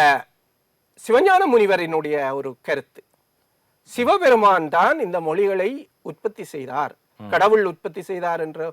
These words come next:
Speaker 1: மொழி கோட்பாடுகளிலே, மொழி உற்பத்தி கோட்பாடுகளிலே மொழி என்பது கடவுளால் பிறப்பிக்கப்பட்டது என்கின்ற ஒரு பழமையான வாதம் இருக்கிறது.
Speaker 2: ம்.
Speaker 1: அந்த வாதத்தின் அடிப்படையில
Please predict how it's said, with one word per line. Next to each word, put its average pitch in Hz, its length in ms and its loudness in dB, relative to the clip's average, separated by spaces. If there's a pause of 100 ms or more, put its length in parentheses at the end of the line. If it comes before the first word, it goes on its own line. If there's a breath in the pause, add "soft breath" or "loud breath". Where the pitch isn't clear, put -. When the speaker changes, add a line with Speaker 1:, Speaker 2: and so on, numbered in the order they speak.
(220 soft breath)
Speaker 1:
மொழி 208 300 0
கோட்பாடுகளிலே, 143 840 0
மொழி 220 260 -4
உற்பத்தி 233 420 -8
கோட்பாடுகளிலே 120 800 -8
மொழி 226 300 -4
என்பது 151 420 -4
கடவுளால் 247 640 2
பிறப்பிக்கப்பட்டது 156 840 -10 (320)
என்கின்ற 147 500 -6
ஒரு 127 180 -6 (540)
பழமையான 147 560 -2
வாதம் 120 400 -14
இருக்கிறது. - 400 -20 (120)
Speaker 2:
ம். - 140 -20 (100)
Speaker 1:
அந்த 285 280 2
வாதத்தின் 190 520 4
அடிப்படையில 123 800 -10